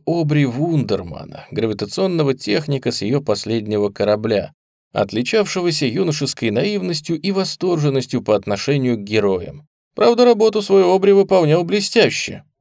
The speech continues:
Что же до юного Клинкскилса? Хонор никогда не доводилось встречать более усердного юношу.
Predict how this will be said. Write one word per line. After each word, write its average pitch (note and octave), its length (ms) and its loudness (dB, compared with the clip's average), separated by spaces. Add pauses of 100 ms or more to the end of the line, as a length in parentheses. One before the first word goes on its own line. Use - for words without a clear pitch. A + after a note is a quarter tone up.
(180)
Что - 220 -8
же D#3+ 80 -2
до C3 140 2
юного C3+ 720 2
Клинкскилса? - 840 -8 (360)
Хонор A#3 300 0
никогда C#3 440 0
не C3+ 100 2
доводилось G#2+ 460 0
встречать C3 480 -2
более A2+ 400 0
усердного G#2 720 -2
юношу. G2+ 640 -6